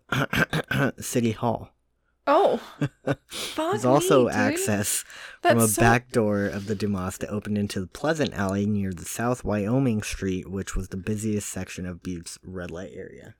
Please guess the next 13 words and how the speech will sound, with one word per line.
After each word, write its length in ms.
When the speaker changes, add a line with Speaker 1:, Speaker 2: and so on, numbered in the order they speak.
Speaker 1:
So 280
Speaker 2:
I 80
think 320
I'm 80
just 200
so 140
frustrated 480
about 280
this 200
is, 120
like, 160
the 80
hypocrisy. 880